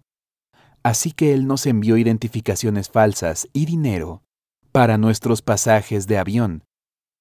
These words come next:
Sería un viaje largo y arriesgado, con varias paradas y destinos. Pero era nuestra única oportunidad, así que tuvimos que dar ese paso hacia lo desconocido.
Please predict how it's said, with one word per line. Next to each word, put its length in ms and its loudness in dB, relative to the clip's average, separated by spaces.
Sería 400 2
un 100 0
viaje 380 0
largo 500 0
y 80 0
arriesgado, 760 -2
con 200 -2
varias 340 0
paradas 600 -2
y 60 -8
destinos. 720 -8
Pero 240 0
era 220 2
nuestra 400 -2
única 320 -4
oportunidad, 720 -4
así 240 -2
que 120 2
tuvimos 480 0
que 120 -2
dar 140 -2
ese 220 -2
paso 360 0
hacia 200 0
lo 120 0
desconocido. 840 -2